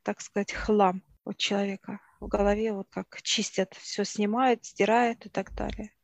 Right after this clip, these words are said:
Пожар был, и вот чистка — это пожар. Это очень большие энергии, которые проходят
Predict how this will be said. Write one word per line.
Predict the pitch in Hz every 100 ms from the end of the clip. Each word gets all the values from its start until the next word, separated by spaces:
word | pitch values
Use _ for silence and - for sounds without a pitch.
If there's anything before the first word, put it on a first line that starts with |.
| _
Пожар | - 220 214 202 -
был, | 247 262
и | 220
вот | 202 202 _ _ _ _ _ _ _ _ _
чистка — | - - 311 - 226 -
это | 240 240
пожар. | 226 220 - 202 185 - _ _ _ _ _
Это | 208 214 226 220 -
очень | 233 - 214
большие | 214 214 -
энергии, | 214 247 269 247
которые | - 208 208 202
проходят | - 202 - 240 262